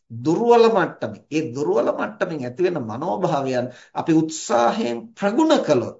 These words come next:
වර්ධනය කළොත් තමයි ඒක බල ධර්මයක් බවට පත් වෙන්නේ. අනිකුත් ප්‍රතිවිරුද්ධ බල මැඩ පවත්වන්න. ඒක ඉන්ද්‍රිය ධර්මයක් හැටියට තමන් හා සංප්‍රයුක්ත නාම රූප ධර්මයන්ට අධිපති බව දක්වලා නිර්වාණයත් එක්ක පවත්වාගෙන යන්නට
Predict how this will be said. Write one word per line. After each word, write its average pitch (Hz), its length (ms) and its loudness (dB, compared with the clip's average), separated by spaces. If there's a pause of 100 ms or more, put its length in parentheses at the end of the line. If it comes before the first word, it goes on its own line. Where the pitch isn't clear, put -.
(100)
වර්ධනය 220 720 0
කළොත් 151 360 -2
තමයි 135 360 -4 (280)
ඒක 156 180 -2 (140)
බල 131 280 4
ධර්මයක් 185 540 0
බවට 160 340 -2
පත් - 280 -4
වෙන්නේ. 113 300 -6
අනිකුත් 165 500 -4
ප්‍රතිවිරුද්ධ 165 640 0
බල 156 260 2
මැඩ 151 260 4
පවත්වන්න. 165 560 0 (360)
ඒක 147 200 -2
ඉන්ද්‍රිය 180 400 -2
ධර්මයක් 180 480 -2
හැටියට 175 400 -2
තමන් 175 360 -4
හා 180 180 -6
සංප්‍රයුක්ත 175 680 -2
නාම 135 280 -4
රූප 180 300 2
ධර්මයන්ට 165 580 -4 (460)
අධිපති 190 520 2
බව 147 260 4
දක්වලා - 520 -8 (380)
නිර්වාණයත් 156 720 0
එක්ක 160 240 -4 (640)
පවත්වාගෙන 165 760 0
යන්නට 147 420 -4